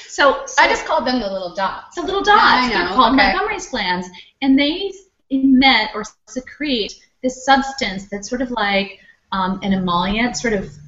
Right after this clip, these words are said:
Speaker 1: moisturizing, but it also has this fragrance that draws the baby to you, so the
Speaker 2: Oh.
Speaker 1: baby knows where his food source is.
Speaker 2: Yeah.
Speaker 1: And so, so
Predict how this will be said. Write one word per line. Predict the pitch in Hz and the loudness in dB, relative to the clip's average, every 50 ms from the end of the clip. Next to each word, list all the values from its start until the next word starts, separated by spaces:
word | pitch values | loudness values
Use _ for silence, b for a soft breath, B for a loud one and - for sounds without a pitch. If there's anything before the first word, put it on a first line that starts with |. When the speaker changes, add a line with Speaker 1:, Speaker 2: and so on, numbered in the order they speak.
| - - - | -12 -4 -2
Speaker 1:
moisturizing, | 202 208 214 214 - - - 254 262 269 269 277 269 269 269 262 | -2 0 0 -2 -2 0 2 4 4 6 6 8 8 8 8 6
but | 262 269 254 | 2 2 2
it | 247 - - | 2 2 4
also | 233 247 269 269 - 285 | 2 2 2 2 0 -2
has | 247 262 262 - - | 0 0 -2 -2 -4
this | 233 202 - - - - - - | -6 -8 -8 -10 -14 -16 -18 -6
fragrance | - 208 208 214 208 - 247 247 247 240 - - | -2 0 2 2 2 2 2 2 2 2 0 -2
that | - 208 - - | -6 -8 -8 -4
draws | - 190 185 180 185 196 196 - | -2 -2 0 0 0 0 -2 -4
the | - 190 | -6 -6
baby | 175 185 180 185 190 185 202 214 220 | -4 -2 -2 0 0 -2 -2 -4 -4
to | 220 - - - | -6 -8 -4 -2
you, | 208 196 196 208 226 254 | -2 0 0 0 0 0
so | - 403 269 | 2 2 2
the | - 240 | 2 2
Speaker 2:
Oh. | - | 2
Speaker 1:
baby | - 208 214 196 208 196 | 2 0 0 2 0 0
knows | 180 175 160 156 - 175 214 262 262 - - | 0 0 -2 -4 -4 -2 0 0 0 0 -2
where | 214 190 180 170 - - _ | -2 -2 -2 -4 -6 -10 _
his | 190 185 - - | -16 -16 -16 -16
food | _ _ - 185 185 | _ _ -16 -14 -12
source | - - 269 285 - - - | -6 -4 -4 -4 -4 -4 -4
is. | 311 311 330 | -4 -2 -2
Speaker 2:
Yeah. | 247 233 196 190 196 240 294 339 415 415 B B B B _ | 0 0 0 0 -2 -2 -4 -6 -6 -6 B B B B _
Speaker 1:
And | - 208 208 214 214 | 0 2 2 2 0
so, | - - - 254 226 208 202 190 - - | -2 0 2 4 4 6 6 4 2 0
so | - - - 208 190 180 175 | -4 -2 0 0 0 0 -2